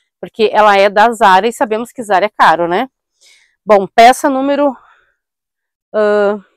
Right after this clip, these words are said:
doze, tem essa bermuda, uma bermudinha, bem boa também, tá, gente? Eu procuro sempre bermudinhas boas, assim, pra trazer pra vocês, ó. Ela tem esse botõezinho, esse botão assim.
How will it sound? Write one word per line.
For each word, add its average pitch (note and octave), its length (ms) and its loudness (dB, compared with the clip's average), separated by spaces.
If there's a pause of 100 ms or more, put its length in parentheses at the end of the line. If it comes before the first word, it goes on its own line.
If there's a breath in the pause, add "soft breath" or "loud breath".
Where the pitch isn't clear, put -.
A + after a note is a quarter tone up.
(280)
doze, F#3+ 520 0 (380 loud breath)
tem A#3+ 260 2
essa A3+ 200 -2
bermuda, G#3 680 2 (1040)
uma G3+ 160 -4
bermudinha, F#3 680 -4 (1600)
bem A#3+ 280 2
boa G#3+ 260 2
também, G3 380 0
tá, F#3+ 180 -2
gente? G3+ 280 -4
Eu F#3 60 -12
procuro G#3 340 -12
sempre B3+ 280 -10
bermudinhas G3+ 560 -4
boas, F3 380 -4
assim, F#3 240 -8
pra F3+ 100 -8
trazer E3+ 220 -10
pra E3 160 -10
vocês, F#3+ 460 -10
ó. D#3+ 180 -6 (880)
Ela F3 160 -2
tem F#3 160 -6
esse F#3+ 160 -8
botõezinho, E3+ 640 -8
esse - 160 -18
botão E3 360 -8
assim. A3 360 -10